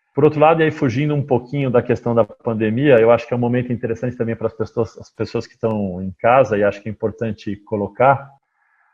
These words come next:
até porque eu assisti outro dia, tem uma série hoje de bons documentários, Netflix, Amazon Prime, et cetera, e eu assisti um muito bom na,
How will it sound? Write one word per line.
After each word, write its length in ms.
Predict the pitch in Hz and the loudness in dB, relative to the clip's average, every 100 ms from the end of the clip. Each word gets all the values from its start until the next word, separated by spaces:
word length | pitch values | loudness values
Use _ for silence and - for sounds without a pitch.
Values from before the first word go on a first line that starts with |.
| _ | _
até 240 | - 107 127 | -2 4 2
porque 260 | 123 120 | 2 2
eu 60 | 127 | 4
assisti 360 | 123 117 - 123 | 4 0 -8 -6
outro 200 | 117 107 | -4 -2
dia, 160 | 139 | -2
tem 100 | 143 | -2
uma 140 | 139 131 | -2 -2
série 280 | - 160 | 0 2
hoje 160 | 147 117 | 2 0
de 100 | 120 | -2
bons 340 | 101 123 135 | -2 -2 0
documentários, 760 | 113 110 117 110 101 113 113 98 | -2 -4 -2 -4 2 4 4 2
Netflix, 720 | 101 101 - - 113 110 101 | -4 -6 -12 -6 -4 -2 -2
Amazon 380 | 104 98 98 92 | -2 -2 -2 -4
Prime, 320 | 107 104 104 | 0 0 0
et 80 | 101 | -4
cetera, 300 | 120 123 127 | -2 0 0
e 20 | |
eu 80 | 120 | 0
assisti 320 | 123 123 - | 0 -4 -8
um 60 | 123 | -6
muito 280 | 139 139 113 | -4 -4 -2
bom 300 | 113 123 117 | 0 0 0
na, 300 | 101 90 | -4 -8